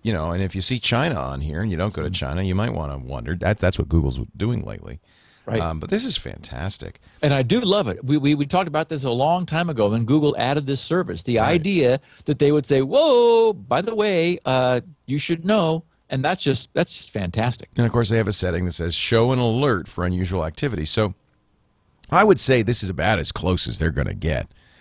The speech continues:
Speaker 1: to blocking individual I P addresses or only allowing certain I P addresses.
Speaker 2: Yeah.
Speaker 1: It's,
Speaker 2: And I think
Speaker 1: it's gonna
Speaker 2: that's, it's
Speaker 1: tell you
Speaker 2: good.
Speaker 1: when it sees something it's not seen before. I think that's pretty good.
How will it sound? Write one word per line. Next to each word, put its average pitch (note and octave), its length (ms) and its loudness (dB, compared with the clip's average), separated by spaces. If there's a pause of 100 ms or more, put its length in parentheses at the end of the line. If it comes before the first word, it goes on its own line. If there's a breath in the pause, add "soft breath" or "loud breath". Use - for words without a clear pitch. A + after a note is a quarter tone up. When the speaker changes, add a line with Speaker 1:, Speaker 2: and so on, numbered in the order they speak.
(260 soft breath)
Speaker 1:
to F#2 160 2
blocking D2 640 -2
individual C2+ 540 -8
I G1+ 100 -8
P F2 220 -6
addresses C#2+ 400 -6
or E2 160 -2
only G2 260 0
allowing C2 380 -4
certain G1+ 280 -6
I G1+ 100 -10
P - 180 -8
addresses. A2 420 -2 (200 soft breath)
Speaker 2:
Yeah. G#3 80 2
Speaker 1:
It's, D#3+ 100 4
Speaker 2:
And F3+ 40 4
I - 40 0
think F3+ 80 0
Speaker 1:
it's E3+ 100 0
gonna F#3 120 2
Speaker 2:
that's, D3+ 100 0
it's D#3 60 -2
Speaker 1:
tell C3 140 4
you F#3 100 4
Speaker 2:
good. A#2 40 2
Speaker 1:
when G2 160 2
it F#2+ 60 -4
sees G#2 200 -2
something E2 280 -2
it's C#2+ 180 -6
not D2+ 220 -4
seen B2 240 -6
before. G#1+ 280 -12
I G#2 100 -2
think A#2+ 120 -6
that's B1 140 -8
pretty B1+ 220 -4
good. B1+ 280 -4